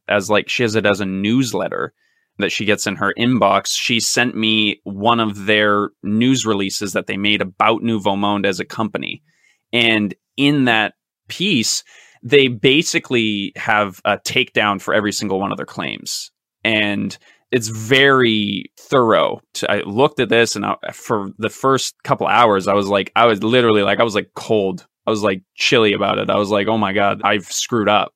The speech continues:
I, I somehow have been duped. I've missed out on all this information." So I sent it to Nouveau Monde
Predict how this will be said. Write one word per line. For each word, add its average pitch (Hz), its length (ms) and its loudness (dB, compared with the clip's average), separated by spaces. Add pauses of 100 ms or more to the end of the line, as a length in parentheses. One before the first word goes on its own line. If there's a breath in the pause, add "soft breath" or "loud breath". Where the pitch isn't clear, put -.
(100)
I, 101 240 0
I 101 240 -2 (300)
somehow 110 560 2
have 104 100 0
been 95 200 -4
duped. 120 480 -2 (280 soft breath)
I've 98 120 -4
missed 120 300 0
out 110 120 4
on 104 140 2
all 101 120 0
this 98 160 -4
information." 101 680 -4 (420 soft breath)
So 117 420 4
I 104 60 2
sent 131 480 0
it 135 200 0
to 127 100 -4
Nouveau 110 340 0
Monde 104 400 0